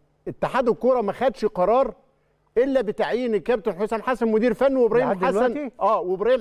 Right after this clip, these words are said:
Speaker 1: حسن مدير، آه، للمنتخب. انما الخبر الصادر رسمي على الاتحاد واصف وليد بدر انه المدير الاداري للمنتخب. انت بتوصفه رسميا من غير ما تطلع له قرار.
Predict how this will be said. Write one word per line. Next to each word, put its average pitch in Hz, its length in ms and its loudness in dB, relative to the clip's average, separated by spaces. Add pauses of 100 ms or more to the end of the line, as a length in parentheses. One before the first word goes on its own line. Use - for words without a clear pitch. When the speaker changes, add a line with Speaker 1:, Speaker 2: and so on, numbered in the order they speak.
Speaker 1:
حسن 262 360 -4 (440)
مدير، 214 540 0
آه، 160 540 2 (680)
للمنتخب. 180 640 -2 (1120)
انما 262 220 2
الخبر 294 320 0
الصادر 262 380 0
رسمي 247 280 -2
على 214 120 -2
الاتحاد 196 520 0 (480)
واصف 220 460 0
وليد 208 300 0
بدر 226 280 0
انه 226 140 0
المدير 226 400 2
الاداري 233 380 2
للمنتخب. 202 540 -2 (840)
انت 165 180 -4
بتوصفه 247 540 0
رسميا 214 520 0
من 143 160 -4
غير 202 220 0
ما 247 100 0
تطلع 214 300 0
له 196 100 0
قرار. 190 440 -2